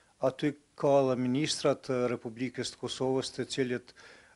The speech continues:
bojnë nderime, bojnë homazhe në këtë rast, dhe,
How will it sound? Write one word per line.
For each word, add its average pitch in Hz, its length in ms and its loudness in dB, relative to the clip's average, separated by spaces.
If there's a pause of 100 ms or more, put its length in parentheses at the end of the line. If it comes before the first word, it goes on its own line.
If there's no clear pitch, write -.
(100)
bojnë 139 300 4
nderime, 123 500 2
bojnë 127 280 0
homazhe 127 560 0
në 110 80 -10
këtë 127 240 -6
rast, 143 340 2
dhe, 131 480 2